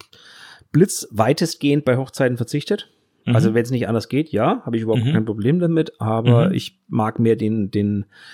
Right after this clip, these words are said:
Speaker 1: wenn ich jetzt wieder sage, natürlich weiß ich genau, da kommen die Ersten ums Eck, aber du kann man das so blitzen, dass das natürlich aussieht. Ja, kann man alles, aber ihr wisst, was ich meine.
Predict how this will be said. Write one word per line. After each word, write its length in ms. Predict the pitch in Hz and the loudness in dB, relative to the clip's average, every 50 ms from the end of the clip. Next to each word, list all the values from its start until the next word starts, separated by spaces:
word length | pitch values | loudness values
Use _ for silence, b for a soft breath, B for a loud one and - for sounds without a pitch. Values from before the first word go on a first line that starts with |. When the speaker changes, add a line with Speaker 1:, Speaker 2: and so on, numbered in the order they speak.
| B B B B B B _ _ _ _ _ _ _ _ _ | B B B B B B _ _ _ _ _ _ _ _ _
Speaker 1:
wenn 140 | - 127 127 | 0 2 4
ich 40 | 139 | 4
jetzt 140 | 151 139 143 | 4 4 4
wieder 100 | 143 135 | 2 2
sage, 240 | - 160 139 139 | 2 2 2 2
natürlich 440 | 135 131 - - 156 165 170 170 147 | 2 0 2 2 2 4 4 2 2
weiß 180 | 135 123 131 139 | 2 2 2 2
ich 100 | 139 - | 0 -2
genau, 240 | - 127 127 131 147 | 0 2 2 4 4
da 60 | 160 | 2
kommen 240 | - - 143 135 135 | 2 2 0 0 2
die 60 | 131 | 2
Ersten 260 | 113 120 131 - 151 | 2 2 0 0 -2
ums 100 | 135 - | -4 -2
Eck, 140 | 147 139 - | -2 -4 -2
aber 140 | 113 104 - | -2 -4 -4
du 80 | - | -4
kann 180 | - 135 143 147 | -2 -2 0 0
man 80 | 160 | 0
das 160 | 160 139 131 - | 0 0 -2 -4
so 120 | 127 120 | -6 -4
blitzen, 300 | - 151 160 - - 156 | -4 -4 -4 -4 -4 -4
dass 140 | 127 117 - | -4 -4 -4
das 100 | 123 120 | -4 -4
natürlich 360 | 123 - - 151 156 143 - | -2 -2 0 0 0 0 0
aussieht. 200 | - 127 - 113 | 0 0 -2 -2
Ja, 180 | 98 117 143 170 | -2 -2 -2 -2
kann 200 | - - - 151 | -4 -4 -4 -4
man 140 | 143 131 - | -2 -2 0
alles, 240 | 127 147 151 147 - | 0 0 0 0 -4
aber 160 | - 131 123 | -6 -4 -2
ihr 160 | 117 113 110 | 0 0 0
wisst, 180 | 127 - - - | 0 -2 -4 -6
was 120 | 107 101 | -6 -6
ich 80 | 104 107 | -2 -2
meine. 340 | 107 120 131 143 143 139 | 0 2 2 2 0 -2